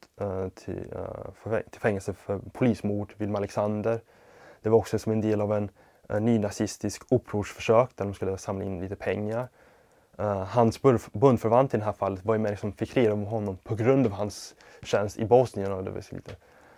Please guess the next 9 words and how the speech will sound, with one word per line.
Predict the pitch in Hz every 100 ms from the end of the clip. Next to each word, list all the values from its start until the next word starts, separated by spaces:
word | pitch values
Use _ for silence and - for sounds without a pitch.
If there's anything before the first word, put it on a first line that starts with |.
| _ _
ja, | - 123 107
han | 110
är | 110
svart | 107 120 127 127 -
fast | - 98 -
han | 104
är |
fortfarande, | - 110 104 104 104 101 _
eh, | -